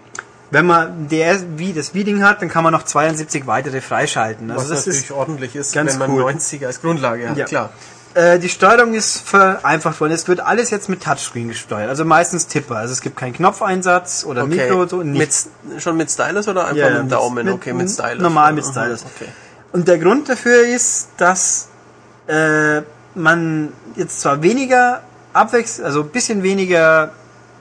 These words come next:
Speaker 1: Abwechslung, also sprich die normalen WarioWares waren schon abwechslungsreicher von Spielen und ein bisschen anspruchsvoller,
Speaker 2: Okay.
Speaker 1: kann man schon sagen.
Speaker 2: Mhm.
Speaker 1: Kürzer. Aber hier, der Punkt ist einfach, diese Spiele sind alle mit dem spieleigenen Editor zusammengeschraubt worden.
Speaker 2: Und der
Speaker 1: Sprich,
Speaker 2: ist dabei,
Speaker 1: ja,
Speaker 2: gell?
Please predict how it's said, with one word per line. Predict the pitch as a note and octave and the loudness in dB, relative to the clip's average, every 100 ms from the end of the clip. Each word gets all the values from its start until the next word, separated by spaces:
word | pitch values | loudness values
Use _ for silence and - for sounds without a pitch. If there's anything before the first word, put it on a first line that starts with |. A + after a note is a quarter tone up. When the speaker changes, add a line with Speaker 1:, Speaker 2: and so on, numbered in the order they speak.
| _ _ - | _ _ -4
Speaker 1:
Abwechslung, | F#3 G3 F3+ | -2 0 0
also | D#3+ | 0
sprich | D#3 E3 | -2 -8
die | - | -2
normalen | D3+ C#3+ C#3+ D#3+ E3 | 0 4 4 4 4
WarioWares | C#3 D3+ C#3+ C#3+ C#3 | 4 4 2 0 0
waren | B2 C#3 | 0 0
schon | C#3+ | -4
abwechslungsreicher | A2+ B2+ C3+ C#3 B2+ A#2 A#2 A#2 | -6 -6 -6 -8 -8 -6 -6 -6
von | A2+ | -8
Spielen | A#2+ - C3 | -8 -4 -4
und | C3+ | -4
ein | |
bisschen | C3 - C#3 | -6 -6 -6
anspruchsvoller, | A#2 C3 C3+ B2+ | -6 -6 -4 -2
Speaker 2:
Okay. | B2 | -2
Speaker 1:
kann | D3+ | -2
man | E3 | -2
schon | - | -4
sagen. | C3 A2 C3+ | -4 -4 -4
Speaker 2:
Mhm. | G3+ - - - - | -6 -10 -20 -20 -8
Speaker 1:
Kürzer. | D#3 D3 C3 - - | -6 -4 -6 -8 -2
Aber | D3 G#3 F#3+ | 2 4 2
hier, | D#3 A3 | 2 0
der | G3+ | 0
Punkt | F3+ G#3 A#3 | -2 -2 -2
ist | A3 | -4
einfach, | G#3 G#3 - - - | -4 -6 -8 -10 -6
diese | G3 | -4
Spiele | A#3+ - G3+ | -4 -4 -4
sind | G3+ | -2
alle | D#3+ | 0
mit | F3+ F3+ | 0 0
dem | D#3+ | -4
spieleigenen | - G3+ A#3 D#3+ F3 F3+ | -4 -2 0 0 -2 -2
Editor | E3+ F3 D3+ B2+ | -2 -2 -2 -2
zusammengeschraubt | - A#2 A#2 A#2 A2 - A2 F#2+ - | -4 -4 -6 -10 -10 -10 -8 -8 -10
worden. | F#2+ E2 D#2+ E2 - | -12 -12 -14 -16 -16
Speaker 2:
Und | C3 - | -14 -8
der | B2+ | -6
Speaker 1:
Sprich, | D3 E3+ A3 | -2 0 0
Speaker 2:
ist | - - G3 | -2 -8 -10
dabei, | F#3 F3+ A#2+ | -8 -6 -6
Speaker 1:
ja, | A2+ C3 | -4 -4
Speaker 2:
gell? | A#2 | -4